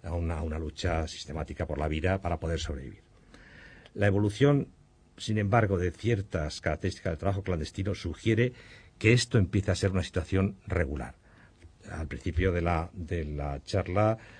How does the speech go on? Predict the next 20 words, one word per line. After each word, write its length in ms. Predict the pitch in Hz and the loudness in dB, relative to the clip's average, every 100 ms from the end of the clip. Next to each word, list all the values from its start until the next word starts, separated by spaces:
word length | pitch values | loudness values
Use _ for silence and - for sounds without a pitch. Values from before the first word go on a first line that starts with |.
| - | -16
se 180 | - 92 | -4 0
ha 40 | |
mencionado, 680 | 90 85 82 90 98 101 107 104 | 0 0 -2 2 4 4 2 -2
pues, 160 | 76 | -10
que 120 | - | -8
uno 180 | 85 92 | -2 0
de 80 | 85 | 0
cada 220 | 78 73 | -2 -4
cinco 240 | - 80 82 | -6 -4 -2
trabajadores, 800 | 82 78 85 82 87 85 - - | -2 -2 -4 -2 -2 -2 -8 -8
eh, 560 | 85 71 73 71 73 - | -6 -4 -4 -6 -8 -4
cada 140 | 73 | -4
cinco 200 | 90 82 | -2 -4
ocupados 340 | - 82 - | -4 -2 -2
en 80 | 82 | -4
España 320 | 71 92 90 | -4 -2 0
es 180 | 92 - | 0 -4
un 220 | 82 73 | -8 -8
trabajador 360 | 73 78 85 85 | -6 -6 -4 -4
clandestino. 480 | 82 69 - 78 | -4 -6 -10 -16